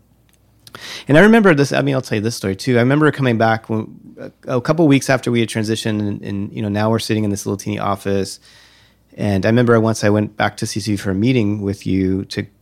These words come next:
do some project statuses, and I came back into the office. I'm like, "Oh man, someday if we ever had a person like Grace who could just help us with this <laughs> project management stuff, it'd be so nice." And I remember thinking that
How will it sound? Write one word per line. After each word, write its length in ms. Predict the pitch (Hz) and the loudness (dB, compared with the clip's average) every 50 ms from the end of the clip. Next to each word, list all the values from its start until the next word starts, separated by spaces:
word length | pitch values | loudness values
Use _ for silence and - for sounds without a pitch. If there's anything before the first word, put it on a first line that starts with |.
| _ _ | _ _
do 120 | - 107 | -8 -6
some 140 | 98 - 98 | -4 -4 -8
project 360 | - - 107 110 101 104 101 | -2 0 0 0 0 -4 -8
statuses, 720 | - - 92 92 92 87 - - 95 95 95 92 92 - 92 | -8 -8 -6 -6 -6 -8 -8 -6 -6 -4 -4 -6 -8 -10 -10
and 100 | - 101 | -8 -8
I 60 | 95 | -8
came 220 | - - 107 98 | -6 -4 -4 -2
back 380 | 92 101 104 104 - - - - | -2 -2 -4 -4 -8 -14 -20 -14
into 260 | - 101 95 - - | -12 -12 -10 -6 -4
the 120 | 92 90 | -4 -4
office. 360 | 87 92 95 95 - 95 - - | -4 -4 -6 -6 -8 -10 -8 -6
I'm 80 | 101 | -6
like, 320 | 98 95 92 - - - 107 | -6 -6 -6 -8 -10 -10 -8
"Oh 120 | 95 82 | -8 -8
man, 440 | 80 87 98 92 87 85 85 95 - _ _ _ _ _ _ _ _ _ _ _ _ _ _ _ _ | -6 -4 -4 -4 -4 -4 -6 -10 -14 _ _ _ _ _ _ _ _ _ _ _ _ _ _ _ _
someday 560 | - - 151 156 143 117 117 113 107 98 92 | -2 2 4 4 6 6 6 6 4 2 0
if 160 | 87 - - | -4 -4 -2
we 120 | 131 131 131 | 0 2 2
ever 200 | 123 110 101 95 | 2 0 0 -2
had 440 | 98 101 101 98 98 98 98 95 | -2 0 0 0 0 0 -2 -2
a 120 | 104 - - | -6 -6 -4
person 500 | - - 113 107 - - 101 92 90 90 | -2 -2 -2 -4 -4 -6 -8 -8 -8 -8
like 320 | 92 95 104 107 101 - | -6 -6 -6 -6 -8 -10
Grace 400 | - - 110 104 101 98 92 - | -10 -6 -4 -2 -2 -2 -4 -4
who 100 | - 101 | -8 -10
could 160 | - - 98 | -6 -6 -6
just 180 | 98 101 90 - | -6 -6 -10 -10
help 280 | - - 113 117 - 165 | -8 -6 -6 -2 2 2
us 180 | 147 - 330 | 2 2 2
with 100 | - - | -2 -2
this 140 | 104 98 - | -2 -4 -4
<laughs> 140 | - - - | -6 -4 0
project 320 | 131 139 151 135 110 98 | 2 2 2 2 2 0
management 400 | 101 95 95 95 90 95 95 92 | 0 -2 -2 -4 -6 -6 -8 -8
stuff, 200 | - - 107 98 | -6 -6 -4 -2
it'd 120 | 104 101 95 | -2 -2 -2
be 80 | 98 | -4
so 400 | 95 - - - 190 185 147 117 | -6 -8 -6 0 2 4 4 4
nice." 500 | 101 101 120 135 113 98 90 92 - - _ _ _ - _ _ _ _ _ _ - | 4 2 2 0 0 0 -4 -8 -12 -16 _ _ _ -20 _ _ _ _ _ _ -4
And 100 | 139 131 | 0 2
I 60 | 135 | 4
remember 260 | 143 156 165 156 135 | 6 6 6 4 4
thinking 320 | - 135 120 - 110 104 | 4 2 -2 0 -2 -4
that 320 | 104 131 131 113 90 - | -4 -2 -4 -4 -6 -8